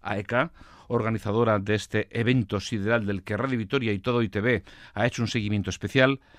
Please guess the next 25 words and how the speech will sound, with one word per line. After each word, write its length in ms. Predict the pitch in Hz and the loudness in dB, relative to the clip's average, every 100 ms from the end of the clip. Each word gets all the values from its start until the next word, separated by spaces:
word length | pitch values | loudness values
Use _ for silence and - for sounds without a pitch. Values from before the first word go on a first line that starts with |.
| - - - | -20 -20 0
ha 100 | 151 | 2
logrado 320 | 170 185 190 | 2 2 0
situar 380 | 185 165 180 170 | -2 0 2 4
al 100 | 156 | 4
euskera, 440 | 135 - 151 156 | 2 0 -2 -2
junto 280 | 190 135 104 | -2 -4 -4
con 100 | 107 | -4
otros 220 | 135 143 113 | -2 -2 -2
agentes 320 | 143 117 95 | -2 -2 -2
de 60 | |
Euskal 280 | 101 - 147 | -6 0 2
Herria, 400 | 120 127 120 113 - - - - | 2 2 0 -2 -6 -20 -20 -10
en 200 | - 160 | -2 2
un 140 | 220 196 | 4 4
horizonte 440 | 139 170 180 139 | 4 2 2 2
alejado 400 | 113 104 143 135 | 0 0 0 2
de 80 | 107 | 0
las 140 | 101 | -2
fuerzas 340 | - 170 113 98 | -4 -4 -2 -2
gravitatorias 760 | 92 117 127 101 101 98 - | -2 -2 -4 -4 -2 -4 -6
que 160 | - 95 | -6 -4
amenazaban 640 | 104 135 98 90 90 76 - - - - | -2 -2 -2 -2 -2 -4 -8 -20 -20 -10
con 200 | - 104 | -4 -4
su 260 | 90 87 82 - | -4 -8 -10 -10
desintegración. 840 | 90 82 80 78 82 95 104 65 | -10 -8 -10 -8 -8 -6 -6 -8